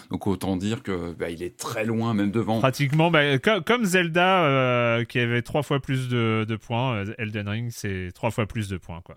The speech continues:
Speaker 1: Euh, ça, c'est Elden Ring, ouais, il est, il est vraiment, euh, loin devant tous les autres. Alors, je, je comprends le choc, je comprends. Moi, je l'ai pas mis dans mon top ten. Alors, est-ce que c'est une faute professionnelle ? J'en sais rien.
Speaker 2: <laughs> Mais
Speaker 1: Moi, je,
Speaker 2: non.
Speaker 1: je disais que pour moi, c'est,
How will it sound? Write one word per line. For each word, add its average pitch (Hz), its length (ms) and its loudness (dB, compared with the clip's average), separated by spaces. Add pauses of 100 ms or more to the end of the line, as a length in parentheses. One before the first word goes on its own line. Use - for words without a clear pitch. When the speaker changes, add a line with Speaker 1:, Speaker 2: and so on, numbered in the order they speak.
Speaker 1:
Euh, 95 80 -8
ça, 110 200 4
c'est 113 160 0
Elden 98 260 2
Ring, 90 280 -2
ouais, 87 200 -4
il 82 80 -6
est, 80 140 -4
il 82 140 -10
est 82 80 -10
vraiment, 107 500 0
euh, 101 80 0
loin 107 520 4
devant 113 380 2
tous 113 180 -6
les 101 240 2
autres. 123 340 2
Alors, 101 280 2
je, 98 200 -2
je 98 160 -2
comprends 123 460 4
le 110 140 6
choc, 120 420 4
je 101 100 -4
comprends. 110 440 -4
Moi, 139 140 4
je - 80 -2
l'ai 117 80 2
pas 165 220 -4
mis 165 160 2
dans 151 160 4
mon 110 160 4
top - 280 0
ten. 117 200 4
Alors, 98 160 0
est-ce 110 120 -6
que 127 80 0
c'est 123 120 -2
une 113 100 0
faute 131 220 -4
professionnelle ? 113 680 2
J'en 123 120 2
sais 139 140 4
rien. 127 400 4
Speaker 2:
<laughs> - 260 2
Mais 151 140 6
Speaker 1:
Moi, 135 100 8
je, - 60 6
Speaker 2:
non. 180 220 6
Speaker 1:
je 165 40 6
disais 175 240 6
que 214 60 0
pour 180 100 8
moi, 220 220 6
c'est, 190 260 4